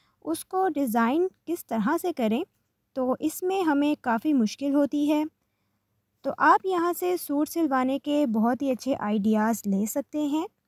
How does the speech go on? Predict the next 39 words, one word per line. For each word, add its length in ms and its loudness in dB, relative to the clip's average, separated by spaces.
आप 300 0
फ्रॉक 380 -6
स्टाइल 400 -2
में 180 0
भी 140 2
बनवा 400 4
सकते 400 -6
हैं, 260 -2
क्योंकि 460 2
सेम 460 -2
प्रिंट 340 -2
है 240 4
तो 140 0
आप 480 2
कमीज़ 460 -2
पर 180 2
थोड़ी 340 -2
सी 220 -2
डिज़ाइनिंग 600 2
करेंगे 560 0
तो 160 -2
ही 140 2
वो 140 2
खूबसूरत 600 -4
और 120 -2
स्टाइलिश 600 0
लगेगा। 520 0
और 400 2
आप 200 0
देख 240 2
सकते 260 -6
हैं 320 0
कि 220 -4
किस 240 -6
तरह 320 0
से 260 0
बाजुओं 480 0
पर, 320 0
नेक 280 2